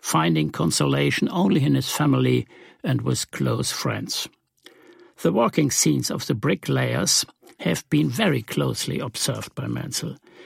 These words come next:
as if Menzel had been a professional bricklayer himself.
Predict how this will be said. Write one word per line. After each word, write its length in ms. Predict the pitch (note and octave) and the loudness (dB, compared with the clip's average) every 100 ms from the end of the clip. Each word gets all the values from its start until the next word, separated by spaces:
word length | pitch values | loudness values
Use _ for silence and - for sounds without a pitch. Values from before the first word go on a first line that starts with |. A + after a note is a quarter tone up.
| - - | -18 -6
as 160 | F3+ | 0
if 180 | E3 G3+ | 0 2
Menzel 440 | F3 E3+ F3 - F2 | 2 2 0 0 0
had 300 | C#3 C#2 - | -2 -4 -2
been 240 | E3 E3+ | 0 2
a 40 | D#2 | -2
professional 720 | - A2+ - - D#3+ D3+ C#3+ | -4 -2 0 0 2 2 0
bricklayer 640 | C#3 D3+ C3+ D#3 C#3 C3+ | 0 -2 -2 -2 0 2
himself. 640 | C3+ D3 - C#3 - - | 2 2 0 -2 -4 -8